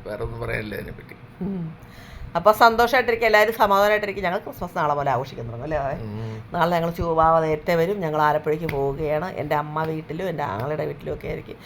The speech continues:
Speaker 2: അമ്മ വീട്ടിലായിരിക്കും, ഉം, കൂടുതലായിട്ടുള്ളൊരു ക്രിസ്മസ് ആഘോഷം ഉള്ളത്. എൻ്റെ ഹിറ്റ്ലർ മാമൻ്റെ കൂടെ ആയിരിക്കും ഞങ്ങൾ ഹി-, കൂടുതൽ ഉള്ളത്.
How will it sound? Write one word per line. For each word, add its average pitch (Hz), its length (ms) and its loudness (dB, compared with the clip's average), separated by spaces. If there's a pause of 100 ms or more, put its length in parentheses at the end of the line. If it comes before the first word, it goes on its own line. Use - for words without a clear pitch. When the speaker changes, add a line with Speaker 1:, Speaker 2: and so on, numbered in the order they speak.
(260)
Speaker 2:
അമ്മ 185 180 4
വീട്ടിലായിരിക്കും, 208 680 2 (100)
ഉം, 165 240 0
കൂടുതലായിട്ടുള്ളൊരു 165 760 2
ക്രിസ്മസ് 143 500 -6
ആഘോഷം 143 400 -4
ഉള്ളത്. - 260 -8 (420)
എൻ്റെ 170 160 4
ഹിറ്റ്ലർ 196 420 6
മാമൻ്റെ 202 420 6
കൂടെ 185 240 0
ആയിരിക്കും 151 340 0
ഞങ്ങൾ 147 360 -2
ഹി-, 127 120 -8 (140)
കൂടുതൽ 151 500 -2
ഉള്ളത്. 117 360 -4